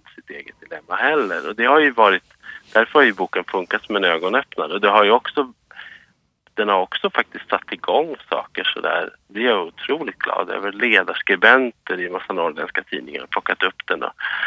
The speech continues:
börjat liksom ställa de här frågorna om liksom kolonialism och om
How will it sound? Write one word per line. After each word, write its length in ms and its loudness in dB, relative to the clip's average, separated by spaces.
börjat 440 6
liksom 280 -2
ställa 420 4
de 140 4
här 240 4
frågorna 520 4
om 180 -2
liksom 380 -4
kolonialism 1000 -4
och 320 -4
om 120 -14